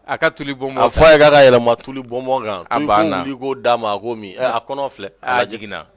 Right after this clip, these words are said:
Speaker 1: Tiɲɛ yɛrɛ la,
Speaker 2: Ma jigin.
Speaker 1: i ye ko in fɔ ko ban.
Speaker 2: Ala ka barika don Tetuli bɔnbɔn na.
Speaker 1: Amina ya
Speaker 2: Ka fɔ
Speaker 1: Rabi.
Speaker 2: maaw ye k'u k'a sɛbɛkɔrɔ partager.
Speaker 1: Mhm.
Speaker 2: An bɛna jamukan, an bɛna a sujet traiter li daminɛ, nka ni
Speaker 1: Na.
Speaker 2: dusukun ma bilen, an t'a fɔ.
Speaker 1: Aa, u ka dusukun bilen.
Speaker 2: Parce que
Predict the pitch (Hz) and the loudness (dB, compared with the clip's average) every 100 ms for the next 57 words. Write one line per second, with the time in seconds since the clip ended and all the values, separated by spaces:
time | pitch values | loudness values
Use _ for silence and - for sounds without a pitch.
0 | _ 139 151 151 123 98 120 101 _ 127 | _ -4 0 0 0 -2 -4 -6 _ -10
1 | 139 160 135 - 117 117 98 90 135 147 | -8 -6 -8 -8 -8 -8 -8 -4 -2 -2
2 | 127 104 101 120 127 117 107 113 113 110 | -4 -2 0 0 -2 -4 -6 -8 -8 -10
3 | 104 110 110 147 139 160 160 127 113 135 | -8 -6 0 0 0 -6 -6 -2 0 0
4 | - 240 220 208 190 208 196 175 170 147 | 2 2 2 2 0 -4 -4 -4 -4 -10
5 | 139 139 135 - 156 156 143 160 - 139 | -12 -10 -8 -6 -4 -2 -4 -6 -8 -12
6 | 117 113 139 _ 190 220 190 170 165 151 | -12 -14 -16 _ -2 2 2 4 2 2
7 | 139 139 160 147 135 160 156 139 104 113 | -2 -2 0 0 0 -2 -2 -2 -2 -8
8 | 131 127 131 - 117 - 120 110 107 101 | -10 -10 -10 -8 -10 -10 -10 -6 -6 -6
9 | 101 113 143 - 120 117 120 110 104 98 | -6 -4 -4 -6 -8 -8 -4 -4 -2 -4
10 | 101 107 107 - - _ 127 117 - 104 | -4 -2 -4 -6 -18 _ 0 2 0 -2
11 | 143 123 113 - 127 110 95 98 - 98 | -4 -4 -10 -14 -14 -12 -12 -14 -14 -16
12 | 95 107 110 | -12 -8 -6